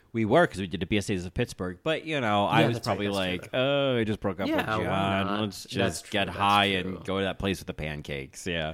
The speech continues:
Speaker 2: <laughs>
Speaker 1: Um,
Speaker 2: Yeah.
Speaker 1: so, uh, so yeah, so we should talk about that. But, uh, anyway,
Speaker 2: Yeah.
Speaker 1: putting that into the ether, um, you know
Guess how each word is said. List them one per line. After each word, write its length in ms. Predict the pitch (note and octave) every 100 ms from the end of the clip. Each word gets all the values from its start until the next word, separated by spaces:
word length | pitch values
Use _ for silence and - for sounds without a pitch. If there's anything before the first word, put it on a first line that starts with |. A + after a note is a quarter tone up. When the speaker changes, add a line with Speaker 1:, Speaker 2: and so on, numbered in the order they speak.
| -
Speaker 2:
<laughs> 80 | -
Speaker 1:
Um, 420 | G4 F4+ F4 D#4+
Speaker 2:
Yeah. 520 | B2 A#2 G#2+ G2+ G2 - - - - - -
Speaker 1:
so, 720 | - - A2+ G2+ F2 F2 -
uh, 380 | F#2 F2+ E2+ D2
so 180 | - B2+
yeah, 220 | G#2+ D2+
so 160 | D#2+ G#2+
we 80 | F2
should 120 | -
talk 120 | D#2
about 160 | - -
that. 160 | E2+ -
But, 160 | G2+ - _
uh, 260 | G#2 F2 D2+
anyway, 460 | B2 A2 D#2 C2+ A1+
Speaker 2:
Yeah. 140 | - - - _ _
Speaker 1:
putting 200 | G#2+ F#2
that 120 | G#2
into 140 | G2 F#2
the 80 | F2
ether, 380 | E2+ - F2+ D#2+ - - - - -
um, 560 | D3 D3 C#3 C3 A#2+ - _ - - _ _ _ _
you 160 | - D#3+
know 240 | F3 D3